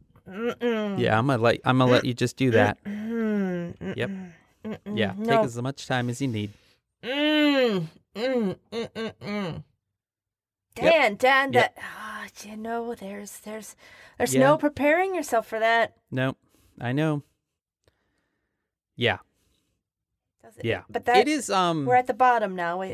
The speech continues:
Speaker 1: it doesn't get any worse than, than that.
Speaker 2: It's, um, I will say she does not actually describe his junk in the article. Thank God.
Speaker 1: All right. Okay. Good. Good.
Speaker 2: Yeah.
Speaker 1: Good. Good.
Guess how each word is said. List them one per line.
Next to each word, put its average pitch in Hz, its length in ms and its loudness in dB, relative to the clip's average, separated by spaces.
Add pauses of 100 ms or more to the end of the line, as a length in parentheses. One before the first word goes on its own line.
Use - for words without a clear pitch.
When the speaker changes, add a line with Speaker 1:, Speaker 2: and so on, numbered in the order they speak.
Speaker 1:
it 185 100 -10
doesn't 214 240 -10
get 214 160 2
any 190 180 -6
worse 165 360 -8
than, 175 180 -18 (140)
than 170 180 -14
that. 147 200 -18 (1500)
Speaker 2:
It's, - 360 -4
um, 143 420 2 (160)
I 160 120 2
will 247 380 4
say 107 680 -2 (160)
she - 420 -6
does 180 320 2
not 143 460 2
actually 117 560 -2
describe 104 580 -2
his 104 160 -6
junk 98 380 -6
in 113 140 -6
the 110 140 -6
article. 107 540 -2 (280)
Thank - 760 -2 (300)
God. 110 200 0
Speaker 1:
All 185 100 0
right. 208 340 -4
Okay. 247 400 -4
Good. 269 360 -4 (540)
Good. 220 300 0 (320)
Speaker 2:
Yeah. 101 100 -20
Speaker 1:
Good. 233 360 -4 (600)
Good. 208 280 0